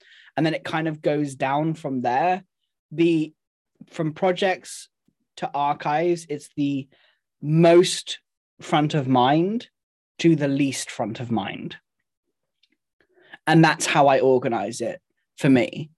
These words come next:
Um, it's like projects I'm always active on. So I have a client folder in here where all of my active clients live.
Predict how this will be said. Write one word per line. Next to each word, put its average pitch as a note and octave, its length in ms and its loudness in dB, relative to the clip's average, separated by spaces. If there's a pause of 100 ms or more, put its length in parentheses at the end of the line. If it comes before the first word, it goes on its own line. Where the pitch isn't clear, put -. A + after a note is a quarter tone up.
(300)
Um, A#2+ 560 4
it's - 180 0
like B2+ 240 2
projects F#3 480 2
I'm D3 240 0
always E3 640 4 (100)
active E3+ 340 -6
on. F3+ 180 2
So D3 260 -2
I B2+ 120 0
have C3 160 -2
a B2 40 -8
client E3 400 2
folder C3+ 360 -6
in C3 80 -6
here C3 180 -2
where B2 260 -2
all F3 200 4
of D#3 120 0
my C#3+ 120 -4
active C3+ 360 -10
clients D#3+ 520 0
live. C#3+ 480 0